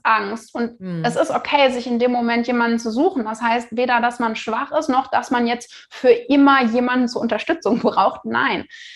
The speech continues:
Speaker 1: Aber für eine gewisse Zeit ist es durchaus okay, sich mal auf einen Spazierstock zu stützen, <laughs> um danach wieder selber weiterzugehen.
Speaker 2: Bis man wieder zu Kräften gekommen ist. Ja, schönes Bild. Auch da wieder, schönes Bild. <laughs>
Speaker 1: Richtig, das ist es.
Speaker 2: Ja.
Speaker 1: Ja, ja.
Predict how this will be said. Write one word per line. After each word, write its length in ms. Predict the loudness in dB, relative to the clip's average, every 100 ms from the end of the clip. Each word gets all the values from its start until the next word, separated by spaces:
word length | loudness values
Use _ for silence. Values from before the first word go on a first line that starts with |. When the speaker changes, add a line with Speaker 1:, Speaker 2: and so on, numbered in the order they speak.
| -20 -20 _ _
Speaker 1:
Aber 240 | 0 0
für 160 | 0 -2
eine 280 | 0 0 -2
gewisse 400 | 0 -2 -4 -2
Zeit 300 | 0 2 0
ist 120 | -6
es 140 | -4
durchaus 380 | 2 2 2 -2
okay, 300 | -4 -2 -2
sich 180 | 0 -2
mal 180 | -2 0
auf 200 | 0 -2
einen 220 | -2 -2 0
Spazierstock 720 | 0 0 0 0 0 -6 -8
zu 80 | -8
stützen, 460 | 0 0 2 4
<laughs> 640 | 4 0 -10 -16 _ _
um 200 | 2 4
danach 360 | 6 6 4 4
wieder 220 | 2 4
selber 240 | 4 4 0
weiterzugehen. 460 | 0 -2 -4 -4
Speaker 2:
Bis 80 | -2
man 200 | -2 -2
wieder 180 | -2 -2
zu 140 | -4
Kräften 340 | -6 -6 -6 -10
gekommen 340 | -10 -8 -8 -10
ist. 220 | -12 -8
Ja, 260 | -6 -6 -12
schönes 380 | -10 -8 -8 -8
Bild. 360 | -8 -8 -8 _ _
Auch 120 | -6
da 240 | -2 -2 -2
wieder, 200 | -6 -8
schönes 320 | -8 -8 -6
Bild. 300 | -8 -8 -8 -4
<laughs> 440 | -4 -6 -20 _
Speaker 1:
Richtig, 600 | 2 4 4 -2 -2 0
das 200 | -2 -4
ist 260 | -6 -10 -10
es. 100 | -6
Speaker 2:
Ja. 200 | -4 -2
Speaker 1:
Ja, 80 | -2 -2
ja. 320 | -2 -4